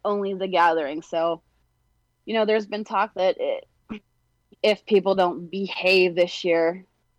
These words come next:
where they're currently gonna be, that this might be the last time that we're, I can't rem-, I,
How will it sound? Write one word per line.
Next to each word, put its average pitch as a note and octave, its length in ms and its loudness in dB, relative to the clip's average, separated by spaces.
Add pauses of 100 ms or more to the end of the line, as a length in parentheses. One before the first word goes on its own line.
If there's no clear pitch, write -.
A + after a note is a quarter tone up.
(160)
where F#3 200 2
they're E3+ 160 0
currently F3+ 380 -4
gonna E3+ 260 -4
be, F3+ 220 0
that E3+ 160 -2
this F3 160 -2
might F3 160 -4
be F3 80 0
the E3+ 100 4
last E3 280 0
time E3+ 180 -4
that C#3+ 160 0
we're, E3+ 260 0
I E3+ 80 -4
can't G3+ 240 -8
rem-, E3+ 200 -4
I, D3 300 0